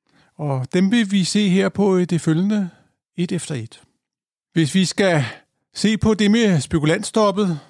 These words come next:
så var det sådan, at man så jo, at der var nogle hurtige spekulanter, og det vil sige, her skal vi jo tænke på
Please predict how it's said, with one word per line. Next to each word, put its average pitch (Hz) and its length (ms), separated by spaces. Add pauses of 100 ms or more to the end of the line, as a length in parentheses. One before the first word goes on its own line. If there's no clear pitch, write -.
så 185 400 (280)
var 151 140
det 180 100
sådan, 175 420
at 147 320 (180)
man 139 180
så 160 280
jo, 175 220
at 139 380 (220)
der 143 80
var 135 200
nogle 143 360
hurtige 156 480
spekulanter, 165 800 (420)
og 151 100
det 143 120
vil 139 100
sige, 127 440 (600)
her 147 120
skal 143 220
vi 139 60
jo 131 100
tænke 143 320
på 135 320